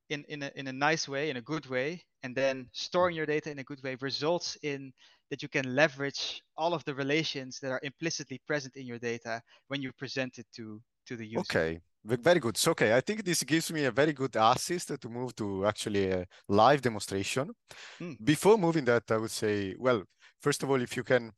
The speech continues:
Speaker 2: share the screen and let's see if everything works properly.
Speaker 1: <laughs>
Speaker 2: And
Speaker 1: Yeah.
Speaker 2: second is that, of course, we are recording this in the summer of twenty twenty-three.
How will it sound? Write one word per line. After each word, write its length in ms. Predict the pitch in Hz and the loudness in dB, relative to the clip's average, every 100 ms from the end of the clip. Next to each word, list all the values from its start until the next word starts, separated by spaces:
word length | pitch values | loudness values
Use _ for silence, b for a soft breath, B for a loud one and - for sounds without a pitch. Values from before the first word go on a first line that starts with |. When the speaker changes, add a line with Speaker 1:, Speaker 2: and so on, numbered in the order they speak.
| _ b | _ b
Speaker 2:
share 280 | - - 123 | -2 2 4
the 100 | 117 | 2
screen 480 | - - 120 143 202 | 0 -2 -4 -4 -4
and 340 | 220 135 117 | -2 0 2
let's 180 | 120 117 | 2 0
see 220 | 123 120 | -2 -4
if 200 | 110 - - | -6 -12 -6
everything 300 | 117 117 113 | -4 -4 -2
works 320 | 107 107 - 98 | -2 -2 -6 -6
properly. 400 | - 135 - 185 226 | 0 0 2 0 -2
Speaker 1:
<laughs> 60 | B 156 B B B B B - | B -10 B B B B B -2
Speaker 2:
And 120 | 123 | 0
Speaker 1:
Yeah. 0 | 120 | 4
Speaker 2:
second 260 | 180 226 202 | 4 4 2
is 200 | 143 135 | 2 2
that, 220 | - 131 135 | 2 4 2
of 160 | 123 | 0
course, 280 | - 160 - | 2 0 2
we 100 | 135 | 2
are 80 | 123 | 2
recording 440 | 117 135 147 147 | 2 0 0 -2
this 280 | 120 127 123 | -4 -4 -4
in 160 | 117 107 | -4 0
the 260 | 104 101 | 2 2
summer 360 | 101 120 120 107 | 2 0 2 0
of 100 | 98 | 0
twenty 240 | - 113 | -4 -6
twenty-three. 580 | 107 104 101 127 170 233 | -6 -6 -4 2 4 4